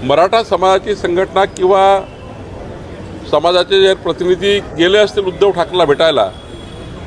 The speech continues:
तर उद्धव ठाकरेंचं पहिलं काम होतं की त्या समाजाच्या कुठल्या, कोणत्या पक्षाच्या आहे, कोणत्या घटकाच्या आहे,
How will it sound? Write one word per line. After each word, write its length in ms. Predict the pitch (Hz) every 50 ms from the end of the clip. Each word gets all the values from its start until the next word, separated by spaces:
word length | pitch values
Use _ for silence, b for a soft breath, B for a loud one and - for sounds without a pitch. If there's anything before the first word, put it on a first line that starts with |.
| - -
तर 60 | 170
उद्धव 400 | 151 151 147 147 156 196 214 226
ठाकरेंचं 720 | 220 220 151 151 151 - 185 185 185 175 - - 202 208 208 202 - -
पहिलं 300 | 165 170 165 180 220 214
काम 220 | - 202 170 165
होतं 260 | 170 - - 196 208
की 240 | 202 - 220 214 214 - -
त्या 160 | 202 185 190
समाजाच्या 600 | 185 - 160 156 165 170 180 180 180 - 202 202
कुठल्या, 400 | - - 190 - - 214 196 127 - - - - - -
कोणत्या 260 | 165 165 160 - 185
पक्षाच्या 540 | 180 175 160 131 - 190 175 170 185 180 175
आहे, 100 | 180 175
कोणत्या 320 | - 165 165 160 156 175 160
घटकाच्या 560 | 120 131 - - - 175 170 165 - 180 175
आहे, 220 | 175 175 175 175